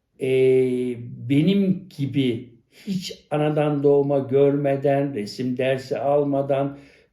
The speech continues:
perspektifi, gölgeyi, ışık, ışığı, e, başaran ve gören kişiler kadar normal,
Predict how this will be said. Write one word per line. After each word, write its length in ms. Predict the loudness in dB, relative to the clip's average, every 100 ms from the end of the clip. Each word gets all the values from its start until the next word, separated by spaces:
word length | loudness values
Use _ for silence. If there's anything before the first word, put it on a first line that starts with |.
| -12
perspektifi, 1080 | -6 -6 -6 -6 -4 -4 -6 -8 -6 -4 0
gölgeyi, 680 | 2 2 -2 -2 -2 -2 -6
ışık, 600 | -10 -6 -4 -4 -4 -12
ışığı, 640 | -10 -10 -8 -6 -4 -6 -8 -20 _ _ -4
e, 340 | -2 -2 -4
başaran 680 | -6 -4 -4 0 2 2 2
ve 180 | 2 0
gören 560 | -2 -4 -2 -2 -2 -4
kişiler 520 | -8 -6 -2 -2 -2
kadar 460 | -4 -2 -4 -4
normal, 520 | -2 0 0 0 -2